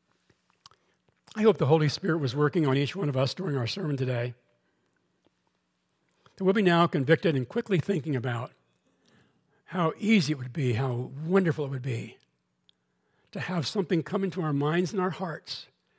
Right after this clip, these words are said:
guided by the Lord, that we need to do before winter.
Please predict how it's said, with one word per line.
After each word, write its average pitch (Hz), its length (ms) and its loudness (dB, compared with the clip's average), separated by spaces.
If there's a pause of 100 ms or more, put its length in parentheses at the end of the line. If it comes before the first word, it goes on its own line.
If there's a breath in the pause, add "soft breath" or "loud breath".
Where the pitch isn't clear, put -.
(220 soft breath)
guided 165 280 -2
by 143 140 2
the 165 100 0
Lord, 139 320 0
that 135 220 -8
we 160 100 -2
need 165 220 -2
to 190 100 -10
do 120 400 -6 (1400)
before 151 340 -6
winter. 120 340 -6